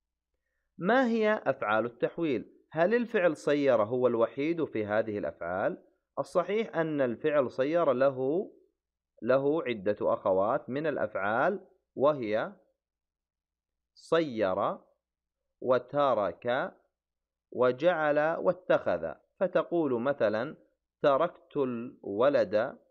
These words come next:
باكيا"، وجعلت الباب مفتوحا، واتخذت محمدا صديقا. إذن هذه تسمى يا بني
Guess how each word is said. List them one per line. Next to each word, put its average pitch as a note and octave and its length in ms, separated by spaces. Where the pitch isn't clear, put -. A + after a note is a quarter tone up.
باكيا"، E3 600
وجعلت B2 1800
الباب A#2+ 840
مفتوحا، C3 760
واتخذت F3 720
محمدا B2 1160
صديقا. F#2+ 680
إذن D#3+ 280
هذه E3+ 340
تسمى C3 460
يا G#2+ 140
بني B2 500